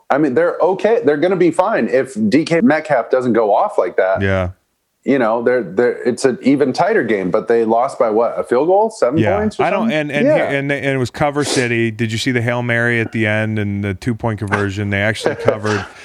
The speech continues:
Speaker 2: So a lot of people were happy. I'm not gonna spend too much time on the Eagles. We gotta get you out of here in a second. Last game, 'cause I already talked about the Eagles earlier. New England Chargers. I think this is gonna be a super under-the-radar good game and a fun game.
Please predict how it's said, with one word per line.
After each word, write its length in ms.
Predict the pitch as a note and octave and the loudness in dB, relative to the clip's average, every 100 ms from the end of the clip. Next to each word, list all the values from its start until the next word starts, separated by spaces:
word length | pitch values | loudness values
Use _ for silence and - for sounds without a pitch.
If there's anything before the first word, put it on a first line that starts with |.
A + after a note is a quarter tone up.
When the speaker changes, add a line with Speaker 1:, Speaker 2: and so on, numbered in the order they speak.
| - | -8
Speaker 2:
So 220 | - C3+ B2 | -2 0 0
a 20 | |
lot 200 | C3 D3 | 0 -2
of 60 | |
people 240 | D3+ D3 C3+ | -2 -2 0
were 80 | B2 | 0
happy. 500 | A#2+ A2+ A2 A#2 A2 A#2 | 0 -2 0 0 0 -2
I'm 140 | C#3 | -2
not 120 | D#3+ | 0
gonna 140 | D3+ C#3 | -2 -2
spend 220 | C#3+ C3 | -2 -2
too 60 | C3 | -2
much 160 | B2 | -2
time 160 | C3 B2 | 0 -2
on 80 | A#2 | 0
the 40 | |
Eagles. 240 | A#2 A#2 A2 | 2 2 2
We 60 | |
gotta 120 | A#2+ A#2+ | 0 0
get 180 | A#2 | -2
you 60 | A#2+ | -2
out 140 | A2+ | -2
of 40 | A2+ | 0
here 100 | A#2 | -2
in 60 | |
a 40 | A2 | -2
second. 420 | B2 A2 A2+ G#2 - - - | -2 -2 -2 -4 -8 -18 -4
Last 360 | A#2 C#3 C3 | -2 -2 -4
game, 400 | C3+ B2+ A#2+ A#2+ | -4 -2 0 -2
'cause 160 | G#2+ C#3 | -2 0
I 100 | C3 | 0
already 160 | C3 B2 | 0 -2
talked 220 | B2+ A2 | -2 -2
about 100 | G#2 | 0
the 60 | G#2+ | 0
Eagles 240 | G#2+ G2+ | 0 0
earlier. 300 | A2 G#2+ G2+ - - - | 2 0 0 -4 -18 -8
New 200 | A#2+ C#3+ | 0 2
England 540 | E3 E3+ D3+ D3 C#3 C3 _ _ _ | 2 2 2 2 -2 -4 _ _ _
Chargers. 680 | - B2 A#2 G2 F#2 E2 - _ - | -2 0 0 0 -2 -2 -8 _ -8
I 140 | C#3 F3 | -4 -2
think 220 | D#3+ A2 | -4 -2
this 200 | A#2+ A2+ | -2 -2
is 100 | F#2+ | -2
gonna 220 | A2 G2+ | -2 -2
be 320 | F#2 G2 F#2+ | 0 0 0
a 140 | - G2+ | -2 -4
super 500 | - - C#3+ A#2 A2 | -2 0 -2 0 -2
under-the-radar 600 | A2 G#2 G2+ G2 F#2+ F#2 | 0 0 0 0 0 -2
good 240 | F2 F#2 F2 | 0 -4 -2
game 380 | F2+ F2 F2 F2 | -2 -2 -4 -4
and 140 | A2 | -2
a 60 | G2 | -2
fun 320 | - A#2 G#2 | -2 -4 -2
game. 380 | G2 F#2+ F2 | -2 -2 -2